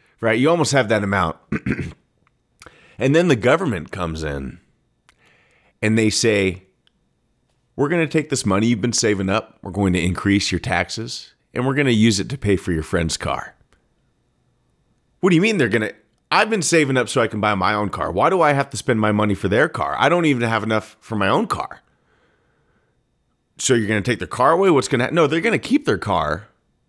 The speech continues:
They get to have all the benefits of driving their car the last two years. And we're actually going to take the money away from you that you were saving to get your own car,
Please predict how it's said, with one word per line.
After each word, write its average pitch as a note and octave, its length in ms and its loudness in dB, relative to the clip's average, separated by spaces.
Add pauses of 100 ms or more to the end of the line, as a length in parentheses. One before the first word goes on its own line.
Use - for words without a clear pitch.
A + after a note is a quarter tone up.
(380)
They C3+ 100 2
get C#3 140 0
to C3 80 -6
have A2+ 180 0
all C3+ 160 2
the D#3+ 140 -2
benefits B2 420 -2
of G2 100 -2
driving G2+ 340 0
their E2 100 -6
car G#2+ 260 2
the F2+ 60 -4
last E2+ 260 -2
two G2+ 140 0
years. D#2+ 460 0 (640)
And A#2 280 2
we're E3 120 4
actually E3 260 0
going B2+ 160 0
to G#2+ 80 2
take A#2 240 -2
the G#2+ 80 0
money G#2 240 2
away F#2+ 240 2
from F#2 260 -2
you A2 360 4
that F2 100 2
you F#2 140 0
were F2+ 100 2
saving E2+ 440 -2
to - 120 -12
get F#2+ 180 -2
your F2 120 -2
own F2 100 -2
car, - 320 -10